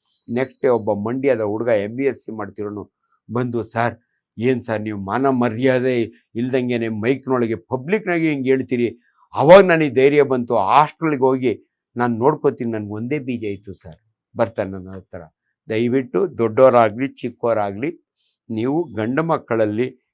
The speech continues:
ಎರಡೂ ಬೀಜಗಳಲ್ಲೂ ಸ್ಕ್ರೋಟಮಲ್ಲಿ ಇರ್ಬೇಕು. So, ಇವತ್ತಿನ ಟಾಪಿಕ್ ಅದಲ್ಲ.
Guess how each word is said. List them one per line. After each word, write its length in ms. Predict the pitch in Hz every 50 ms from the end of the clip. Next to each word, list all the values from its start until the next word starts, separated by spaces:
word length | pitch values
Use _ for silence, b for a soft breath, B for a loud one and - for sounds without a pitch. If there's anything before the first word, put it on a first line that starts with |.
| _ -
ಎರಡೂ 380 | 98 104 120 151 170 175 202 196
ಬೀಜಗಳಲ್ಲೂ 640 | 160 123 135 139 127 113 123 107 110 110 110 110 113
ಸ್ಕ್ರೋಟಮಲ್ಲಿ 680 | 110 - _ - 120 123 127 120 127 113 113 107 101 98
ಇರ್ಬೇಕು. 540 | 90 85 80 95 85 - - 80 - - _ _ _ _ _ _ _
So, 80 | - 107
ಇವತ್ತಿನ 460 | 101 104 120 151 190 175 175 175 156
ಟಾಪಿಕ್ 480 | 135 107 131 123 117 - 120 110 - -
ಅದಲ್ಲ. 560 | 101 110 120 127 110 95 98 113 - - _